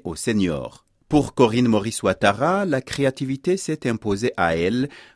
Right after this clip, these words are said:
conceptrice de bracelets et de médaillons électroniques qui permettent d'avoir à tout moment sur soi les informations sur sa santé. Elle est partie d'une histoire personnelle et du décès à vingt-trois ans d'Awa Fadiga, mannequin morte dans une salle d'attente en deux mille quatorze à Abidjan.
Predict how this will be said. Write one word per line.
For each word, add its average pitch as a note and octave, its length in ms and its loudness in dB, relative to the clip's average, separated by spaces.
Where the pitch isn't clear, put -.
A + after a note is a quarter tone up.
conceptrice C3 600 0
de A#2+ 100 2
bracelets G#2+ 600 -2
et G#2 100 0
de G2+ 100 2
médaillons G2 400 0
électroniques A#2 840 -2
qui C#3 100 -2
permettent A#2 400 -2
d'avoir G#2+ 380 0
à F#2 80 2
tout - 240 -6
moment C3+ 360 0
sur - 260 -8
soi A2+ 200 0
les G2+ 180 0
informations G2 640 -4
sur - 220 -12
sa F#2 120 -2
santé. F#2+ 600 -2
Elle C3 120 4
est C#3 60 4
partie D3 360 -2
d'une E3 140 -2
histoire C3 440 -2
personnelle C#3+ 840 -2
et C#3+ 120 2
du C#3 100 -6
décès B2 640 0
à C#3 80 4
vingt-trois A2+ 500 0
ans C3+ 120 -2
d'Awa A#2+ 260 2
Fadiga, F#2+ 560 0
mannequin G#2+ 640 2
morte C3 320 -2
dans G#2+ 200 0
une D3+ 180 -2
salle C#3 220 -2
d'attente A#2+ 460 -2
en G2 140 -2
deux G#2+ 120 -2
mille G#2+ 160 0
quatorze G2+ 440 -4
à F#2 100 4
Abidjan. D#2 520 -6